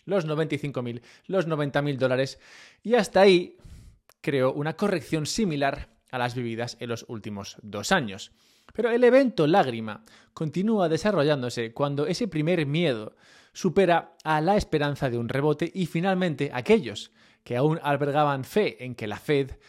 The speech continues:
Trump o el Tito Floren rescatasen el rally se dan cuenta de que no habrá recuperación esta vez. Este punto marca la ruptura.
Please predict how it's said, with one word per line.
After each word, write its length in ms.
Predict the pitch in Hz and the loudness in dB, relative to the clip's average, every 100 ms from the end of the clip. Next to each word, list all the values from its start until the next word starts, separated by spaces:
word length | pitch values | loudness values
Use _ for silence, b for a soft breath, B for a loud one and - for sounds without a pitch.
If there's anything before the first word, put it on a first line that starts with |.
| b - | b -4
Trump 300 | 170 151 - | -2 -2 -4
o 140 | - 143 | -4 -4
el 80 | 139 | 0
Tito 280 | 160 160 | 2 2
Floren 440 | - 156 160 151 160 | 2 2 2 -2 -4
rescatasen 640 | 190 - 170 190 160 151 175 | -4 0 0 0 0 -2 0
el 160 | 208 | 0
rally 400 | 143 117 107 98 b b b | 2 0 -2 -12 b b b
se 140 | - | -4
dan 100 | 202 | -2
cuenta 380 | 156 131 117 110 | 0 -2 -2 -6
de 160 | 107 107 | -8 -10
que 120 | 101 | -10
no 300 | 104 117 110 | -8 -4 -4
habrá 240 | 104 107 | -2 -4
recuperación 800 | 101 104 113 110 98 - 101 95 - _ _ | -6 -8 -8 -8 -10 -10 -10 -10 -20 _ _
esta 280 | 107 - 117 | -12 -8 -4
vez. 320 | 139 - - - b b b | -4 -6 -14 -20 b b b
Este 180 | - - | -4 -4
punto 420 | 131 120 104 104 - | -4 -8 -8 -12 -8
marca 500 | 107 98 107 95 _ _ | -8 -8 -10 -12 _ _
la 260 | 113 107 | -12 -10
ruptura. 640 | 104 107 - - 127 - | -8 -10 -14 -12 -12 -14